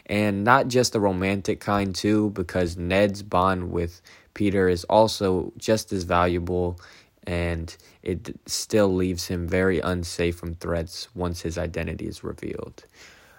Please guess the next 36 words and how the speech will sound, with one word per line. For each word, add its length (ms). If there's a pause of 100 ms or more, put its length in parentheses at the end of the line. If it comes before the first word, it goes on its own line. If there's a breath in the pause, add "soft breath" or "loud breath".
Uh, 240
on 120
a 60
quick 300
side 280
note, 240
I 100
wanna 260
say 320
that 200
I, 360 (120)
I 100
have 340
an 80
appreciation 840
for 180
this 180
film, 460 (460 loud breath)
especially 640
because 400
my 160
Filipino 640
culture 420
is 140
represented 800 (240 loud breath)
forever 720
in, 380 (320 soft breath)
in 160
this, 280 (140)
one 240
of 140
the 80
biggest 480
movies 420
ever 260
made. 520